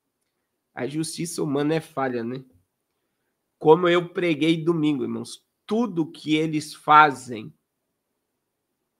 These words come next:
tudo que eles fazem, que é contra o princípio de Deus, vai chegar o dia da prestação de conta.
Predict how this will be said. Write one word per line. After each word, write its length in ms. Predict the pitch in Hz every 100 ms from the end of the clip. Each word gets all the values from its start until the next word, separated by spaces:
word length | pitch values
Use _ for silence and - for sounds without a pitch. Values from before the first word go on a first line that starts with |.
| -
tudo 380 | 233 262 240
que 220 | 170 185 175
eles 400 | 185 180 170 -
fazem, 840 | - 151 139 131 110 - 113 110 _ _ _ _ _ _ _ _ _ _ _ _ _
que 120 | 139
é 80 | 147
contra 680 | - - 175 190 170 135 123
o 100 | 120
princípio 680 | 131 131 127 143 131 139
de 160 | 131 151
Deus, 640 | 127 135 151 - - _ _ _ _ _ _ _ _ -
vai 540 | 113 127 170 202 208
chegar 720 | - - 185 123 147 165 175
o 80 | 160
dia 360 | 131 139 156 135
da 160 | 151
prestação 920 | 151 - 143 76 - - - - 139 139
de 140 | 139
conta. 360 | - - 120